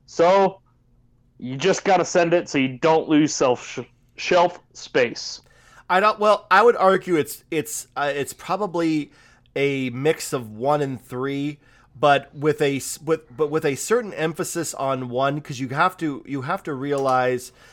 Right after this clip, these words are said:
Speaker 2: that, um, and I've noticed this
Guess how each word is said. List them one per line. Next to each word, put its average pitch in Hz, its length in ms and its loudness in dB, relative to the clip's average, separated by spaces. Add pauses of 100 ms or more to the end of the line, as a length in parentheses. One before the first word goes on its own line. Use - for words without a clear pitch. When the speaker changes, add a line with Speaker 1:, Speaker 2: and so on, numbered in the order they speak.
(160)
Speaker 2:
that, 123 580 0 (280)
um, 113 240 -2
and 131 120 -2
I've 120 200 -2
noticed 175 380 0
this 139 340 -6